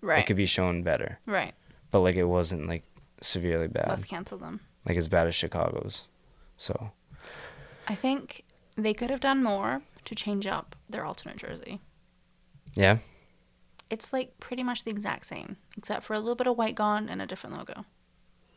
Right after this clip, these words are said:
Speaker 2: Yeah, fair enough. The photo doesn't really do it justice, but the font is slightly different on their alternates.
Speaker 1: Barely.
Speaker 2: But, like, the photo doesn't do it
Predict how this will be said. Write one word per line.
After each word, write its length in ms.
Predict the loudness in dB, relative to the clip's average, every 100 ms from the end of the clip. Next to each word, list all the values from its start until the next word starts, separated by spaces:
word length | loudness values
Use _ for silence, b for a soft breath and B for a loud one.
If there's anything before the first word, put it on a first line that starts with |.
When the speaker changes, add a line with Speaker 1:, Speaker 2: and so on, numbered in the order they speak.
| -20 -20 _ _ _ _
Speaker 2:
Yeah, 160 | 10 10
fair 200 | 12 10
enough. 280 | 10 6 2 B B B B -20 _ _ -20 -20 -18
The 240 | -4 6 6
photo 840 | 4 -4 8 10 12 12 10 8 2 -12 _ _ _ _ 6
doesn't 260 | 8 8
really 180 | 6 6
do 160 | 6 6
it 60 |
justice, 360 | 6 6 6 2
but 200 | 2 2
the 80 | 0
font 360 | 4 4 6
is 80 | 4
slightly 380 | 2 2 2 0
different 460 | -2 -2 -2 -4 -6 _ _ _ _ -4
on 160 | 0
their 120 | 4 4
alternates. 640 | 4 -2 -8 -8 -10 -10 -12 -2
Speaker 1:
Barely. 420 | 2 2 0 -8 -10 6
Speaker 2:
But, 100 | 8
like, 320 | 10 8 4
the 100 | 2
photo 320 | 4 6 8
doesn't 280 | 6 4 2
do 80 | -2
it 140 | -2